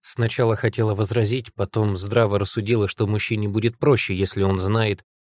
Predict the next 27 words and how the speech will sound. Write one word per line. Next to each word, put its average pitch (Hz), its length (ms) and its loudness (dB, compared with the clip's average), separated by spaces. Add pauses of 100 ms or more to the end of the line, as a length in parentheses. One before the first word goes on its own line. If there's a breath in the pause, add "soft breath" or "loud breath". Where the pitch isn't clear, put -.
что - 180 -4
я 104 140 2
под 98 180 -2
его 101 220 2
защитой 104 480 0
нахожусь 104 480 0
в 110 60 2
определённом 104 600 2
месте, 117 400 0 (380)
а 107 80 0
не 110 120 2
рискую 107 400 2
своим 101 300 0
здоровьем. 87 560 -2 (1120)
«Хорошо, 117 500 -2
я 98 140 2
буду 110 200 0
здесь. 101 420 -4 (800)
Заодно 110 520 2
пообщаюсь 101 560 0
со 101 120 -4
своими 104 420 0
илами 110 380 2
и, - 20 2
наконец, 101 680 0 (380)
поименую 113 580 2
нового. 98 560 2